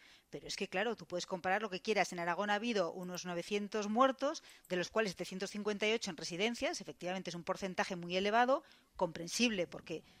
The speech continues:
los más afectados, eh, son las personas mayores, y en Madrid ha habido unos qui-, unas quince mil muertes, de las cuales cinco mil novecientos setenta y cinco en residencias,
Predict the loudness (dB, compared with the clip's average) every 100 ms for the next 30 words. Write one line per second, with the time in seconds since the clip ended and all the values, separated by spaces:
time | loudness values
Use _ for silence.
0 | _ -10 -10 -10 _ -4 -2 -2 -2 4
1 | 4 4 -2 -6 -8 -6 -4 -4 -4 -4
2 | -2 -2 2 4 4 4 0 -6 -20 -6
3 | 0 2 6 6 6 4 2 2 2 0
4 | -4 -4 -4 -2 -2 -2 -4 -4 -4 -4
5 | 0 4 6 4 2 4 4 6 4 4
6 | 2 0 0 2 2 4 2 0 0 0
7 | 0 0 -2 -4 -4 -4 -4 -4 0 2
8 | 2 0 -2 -4